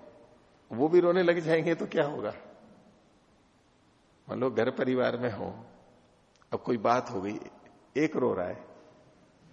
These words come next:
<laughs> दूसरे को बताया, वो भी रोने लग गया और सारे रोने लग गए। <laughs> इससे समस्या का तो समाधान नहीं होता है।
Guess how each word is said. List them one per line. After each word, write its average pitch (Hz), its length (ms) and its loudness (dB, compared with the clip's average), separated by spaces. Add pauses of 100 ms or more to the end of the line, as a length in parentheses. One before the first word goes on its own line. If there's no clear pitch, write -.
(960)
<laughs> - 2250 -2 (360)
दूसरे 151 460 2
को - 280 -2
बताया, 123 720 2 (460)
वो 117 140 6
भी 135 80 8
रोने 160 260 8
लग 156 140 4
गया 156 220 0 (1000)
और 120 140 4
सारे 120 420 4
रोने - 220 4
लग - 320 -4
गए। - 140 -8 (500)
<laughs> 113 120 -2 (1400)
इससे - 240 -2
समस्या 135 440 -2
का 135 120 -2
तो 131 100 -6
समाधान 131 440 0
नहीं 135 200 -4
होता 131 200 -8
है। 143 120 -14